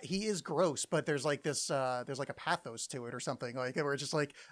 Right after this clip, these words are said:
"Oh, he's just, just, he just wants friends. Like, he's so lonely." And I don't know if he, I, well, I guess maybe he's psychopathic, but not sociopathic or something. Like, I'm not sure. There's, like, a, there's a, 'cause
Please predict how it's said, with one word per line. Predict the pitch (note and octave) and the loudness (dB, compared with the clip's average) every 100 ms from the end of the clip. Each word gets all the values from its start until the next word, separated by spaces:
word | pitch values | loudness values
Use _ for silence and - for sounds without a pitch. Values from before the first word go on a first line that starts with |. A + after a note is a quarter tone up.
| - | -2
"Oh, | B3+ | 0
he's | C#4 | 2
just, | C#4 B3+ | 0 0
just, | D4+ - - | 0 -2 -2
he | B3+ | -2
just | A#3+ - | 0 0
wants | E4 E4+ - | 0 0 -2
friends. | - A3 D#4 B3+ - | -2 2 4 2 2
Like, | E3 E3+ | 0 2
he's | F#3+ | 2
so | - D4+ | 4 4
lonely." | C4 A3+ B3+ A3+ E3 D#3 - - - | 4 4 4 2 2 -2 -6 -12 2
And | C4+ | 4
I | |
don't | E4 | 4
know | E4+ E4+ | 4 2
if | - | 0
he, | B3 | 2
I, | G3+ A3+ | 4 4
well, | A#3 D4 | 6 6
I | |
guess | B3+ C#4 | 4 0
maybe | D#4 B3 | -2 -2
he's | A3 | -2
psychopathic, | - A3+ A#3 A#3 A3+ A3 | -2 -2 -2 -2 -2 0
but | G3+ | -2
not | F3 | -2
sociopathic | - - F3+ - G#3+ A3 G#3+ A#3+ A3+ A#3 | -2 -4 -4 -2 -4 0 0 0 -2 -2
or | - | -2
something. | B3 A3+ B3 | -2 0 2
Like, | F3 - - G3 | 2 0 -12 0
I'm | A#3 | 2
not | B3+ A#3+ | 2 2
sure. | B3+ | -2
There's, | F#3 A#3 C4 | 2 4 4
like, | C4+ | 4
a, | A3+ - - - _ | 2 0 -16 -20 _
there's | G3+ B3+ | -2 0
a, | C4+ G3+ - | 0 -2 -4
'cause | A#3 | -4